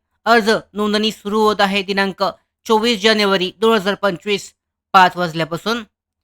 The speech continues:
ऑनलाइन अर्ज सादर करण्याचा अंतिम दिनांक आहे तेवीस फेब्रुवारी दोन हजार पंचवीस पर्यंत, अकरा एकोणसाठ पर्यंत. ऑनलाइन पद्धतीने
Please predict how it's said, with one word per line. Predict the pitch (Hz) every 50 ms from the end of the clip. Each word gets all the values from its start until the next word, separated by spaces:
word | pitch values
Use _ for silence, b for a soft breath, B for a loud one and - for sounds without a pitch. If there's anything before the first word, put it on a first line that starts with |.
| _ _ _ _ _ _ _ _ -
ऑनलाइन | 214 202 196 196 202 196
अर्ज | 196 202 185 185
सादर | 233 208 - _ - 208 196 208 214 208
करण्याचा | - 220 214 208 214 214 190 - 214 196 - -
अंतिम | 202 208 196 - 233 233 226
दिनांक | 202 220 214 214 208 208 196
आहे | 208 208 196 190 214 233 240 _ _ _ _ _ _ -
तेवीस | 226 214 214 226 214 -
फेब्रुवारी | - 214 - 226 220 208 208 202 190 190 190 - _ _
दोन | 190 220 220 220
हजार | 208 175 196 196 185
पंचवीस | 190 - 208 196 175 196 190 - -
पर्यंत, | - 208 202 202 190 -
अकरा | 202 185 - _ _ _ _ - 220 208
एकोणसाठ | 196 180 - 202 202 180 - - 185 180 170 _
पर्यंत. | - 185 185 180 175 - 190 180 - _ _ _ _ _ _ _ _ _ _ _ _ _ _ _ -
ऑनलाइन | 180 190 190 175 180 190 190
पद्धतीने | 170 - 302 294 - 208 214 240 233